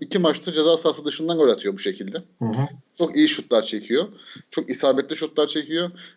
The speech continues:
Speaker 1: O yüzden, e, eğer Antalyaspor'da bir golü bulursa bu gol de Fernando ile gelir diye Fernando'yu da isteyenler, sürpriz arayanlar kadrolarında yer verebilirler.
Speaker 2: Ama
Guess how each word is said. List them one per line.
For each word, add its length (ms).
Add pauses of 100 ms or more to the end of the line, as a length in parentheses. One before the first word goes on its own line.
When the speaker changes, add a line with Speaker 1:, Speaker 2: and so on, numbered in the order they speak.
Speaker 1:
O 180
yüzden, 340
e, 140 (280)
eğer 280
Antalyaspor'da 840
bir 80
golü 300
bulursa 360 (640)
bu 180
gol 200
de 140
Fernando 560
ile 100
gelir 340
diye 140
Fernando'yu 580
da 40
isteyenler, 600
sürpriz 480
arayanlar 420
kadrolarında 460
yer 160
verebilirler. 540 (420)
Speaker 2:
Ama 420